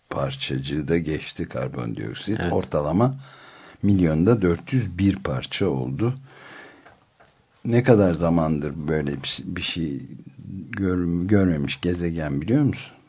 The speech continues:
Speaker 1: Gezegenin gözleri yok ama.
Speaker 2: Bir iki yüz
Speaker 1: Evet,
Speaker 2: vardır
Speaker 1: tabii.
Speaker 2: diye tahmin ediyorum.
Speaker 1: İki yüz yıl.
Speaker 2: Evet. Üç yüz?
Speaker 1: Biraz daha çık.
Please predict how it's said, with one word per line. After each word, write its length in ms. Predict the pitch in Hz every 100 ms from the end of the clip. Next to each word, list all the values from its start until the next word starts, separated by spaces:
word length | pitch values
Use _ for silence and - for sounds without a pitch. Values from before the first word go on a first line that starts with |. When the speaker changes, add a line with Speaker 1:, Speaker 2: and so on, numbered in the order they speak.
| _ _ _ -
Speaker 1:
Gezegenin 600 | 80 82 85 87 90 95
gözleri 480 | 95 95 90 95 107
yok 220 | 147 139
ama. 200 | 85 78 -
Speaker 2:
Bir 120 | - 113
iki 240 | 135 170
yüz 100 | 139
Speaker 1:
Evet, 60 | 127
Speaker 2:
vardır 320 | 117 101 -
Speaker 1:
tabii. 100 | 78
Speaker 2:
diye 120 | 85
tahmin 300 | 90 85 82
ediyorum. 360 | 60 - - - -
Speaker 1:
İki 160 | - 151
yüz 220 | 151 104
yıl. 140 | 82 - - -
Speaker 2:
Evet. 180 | 107 - - - _
Üç 240 | - 139 -
yüz? 240 | 269 - - _ _ _ _ _ _
Speaker 1:
Biraz 400 | 104 107 104 95
daha 200 | 104 95
çık. 260 | 92 -